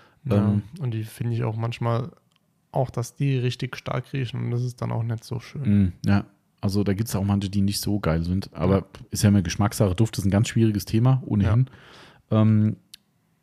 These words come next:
Speaker 2: und dann hatten wir immer wieder mal, klar, einzelne Sachen reingenommen, die waren aber manchmal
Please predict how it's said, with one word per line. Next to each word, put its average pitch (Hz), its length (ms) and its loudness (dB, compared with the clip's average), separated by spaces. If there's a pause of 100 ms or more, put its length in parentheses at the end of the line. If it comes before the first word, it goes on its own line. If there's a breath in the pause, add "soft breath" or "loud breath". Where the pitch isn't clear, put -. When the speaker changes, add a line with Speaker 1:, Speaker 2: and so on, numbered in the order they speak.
(140)
Speaker 2:
und 113 600 2
dann 107 840 2
hatten 98 160 -2
wir 107 60 2
immer 117 240 2
wieder 110 160 2
mal, 107 200 0
klar, - 460 -6
einzelne 107 340 2
Sachen 104 280 0
reingenommen, 123 440 2
die 101 120 -2
waren 95 160 2
aber 104 100 2
manchmal 98 440 -2